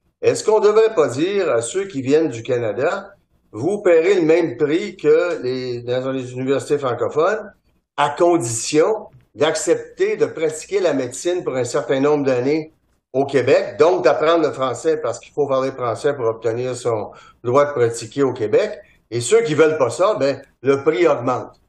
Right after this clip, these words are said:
Je pense qu'on pourrait trouver de telles solutions qui seraient équitables. Mais quand j'entends le National Post et compagnie faire la comparaison entre le traitement réservé aux Anglo-Québécois,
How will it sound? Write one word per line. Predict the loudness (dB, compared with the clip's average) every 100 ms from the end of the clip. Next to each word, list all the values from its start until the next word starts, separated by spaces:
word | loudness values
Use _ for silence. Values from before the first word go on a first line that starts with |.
| _
Je | -6
pense | 0 2 2 0
qu'on | -6 -6
pourrait | -2 -2
trouver | -2 -4 -2
de | -2
telles | 0 0 0
solutions | -4 -8 -8 -8 -2 -2 -2 -12 _ -8
qui | -6
seraient | 0 2 2
équitables. | -2 -2 2 2 0 -6 -18 _
Mais | -2
quand | 2 2
j'entends | 4 2 2 4 4
le | 2
National | 2 0 -2 -4 -6 2
Post | 2 2 -4
et |
compagnie | -4 -4 -4 -4 -4 -2
faire | -2 0
la | -2
comparaison | -4 -2 0 0 -2 -2
entre | -2 -2
le | -6
traitement | -2 -2 -2 -2 -2
réservé | -2 -2 0 0 -2
aux | -2
Anglo-Québécois, | -2 -4 -4 -6 -4 -6 -6 0 0 0